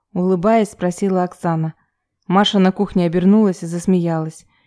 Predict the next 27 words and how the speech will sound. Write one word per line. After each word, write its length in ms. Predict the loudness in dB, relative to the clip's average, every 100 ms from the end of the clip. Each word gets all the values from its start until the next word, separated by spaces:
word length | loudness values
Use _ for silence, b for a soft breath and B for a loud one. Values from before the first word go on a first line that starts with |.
| _
«Нет, 560 | 0 4 6 6 4 2
наша 320 | 0 0 2
мама 260 | 2 2 0
такая 380 | -2 0 0 0
красивая, 580 | -2 -4 -2 -2 -2
что 180 | -4 -4
вне 300 | 0 2 0
всякого 480 | -2 -4 -4 -4 -4
сравнения», — 720 | -4 -2 0 0 -2 -4 -6 _ _ _ _ -6
ответил 520 | -4 0 0 0 0
мужчина. 580 | 0 -2 -4 -4 -6 -8 _ _ _ _
«Но 120 | 2 4
наша 260 | 4 2
елочка 560 | 0 2 2 2 -2 -4
самая 320 | 0 2 2
красивая 580 | 0 -2 -2 -4 -2 -2
из 80 | -4
всех, 420 | -6 -6 -6 -12 _ _
что 220 | -6 -2
может 340 | 0 0 -2
быть. 320 | 0 -2 -2 -12 _ _ _ -6
Когда 280 | 0 4 4
Дед 200 | 4 2
Мороз 320 | 2 2 0
тебе 220 | -2 -6 -4
подарит 440 | -2 0 0 -2
подарки, 520 | -2 0 -2 -6 -16